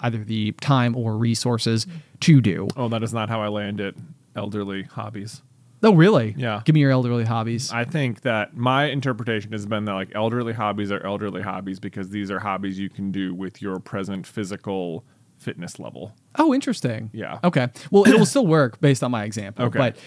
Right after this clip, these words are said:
Speaker 1: so one of the things that I, that I have often hypothesized is that as our generation reaches sort of that stage, is that because we've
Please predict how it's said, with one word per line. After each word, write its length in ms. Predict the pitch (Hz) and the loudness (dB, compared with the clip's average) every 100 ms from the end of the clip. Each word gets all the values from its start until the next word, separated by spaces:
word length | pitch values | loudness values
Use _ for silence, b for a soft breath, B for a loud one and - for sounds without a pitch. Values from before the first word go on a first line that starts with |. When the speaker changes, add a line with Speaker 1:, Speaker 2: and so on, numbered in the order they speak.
| B | B
Speaker 1:
so 280 | - 185 160 | 4 6 6
one 260 | 165 175 202 | 6 4 4
of 60 | |
the 100 | 165 | 2
things 320 | 151 151 139 | 2 2 0
that 140 | 139 123 | 0 0
I, 160 | 123 | 0
that 320 | 123 120 123 120 | -2 -4 -2 -2
I 40 | |
have 220 | 117 110 - | -2 -4 0
often 560 | 131 123 135 120 113 - | 0 0 -2 -2 -4 -2
hypothesized 920 | 131 135 135 117 123 - 104 98 104 - B B | 2 4 2 0 -2 0 0 0 -2 -8 B B
is 180 | 151 123 | 4 4
that 280 | 139 123 120 - | 2 -2 -4 0
as 240 | 151 143 | 0 2
our 180 | 143 131 | 0 0
generation 760 | 139 131 123 123 - 123 113 117 - | 0 0 0 -4 -2 -4 -4 -6 6
reaches 600 | 131 127 127 117 110 - - | 6 8 6 4 2 -2 -4
sort 260 | - 131 | 0 2
of 60 | 117 | 2
that 200 | 120 - | 0 0
stage, 720 | - 120 107 135 156 156 - b b | -2 0 0 -2 -2 -2 -6 b b
is 140 | 165 135 | 6 6
that 120 | 143 | 4
because 280 | - 151 120 | 2 0 4
we've 220 | 135 113 | 2 0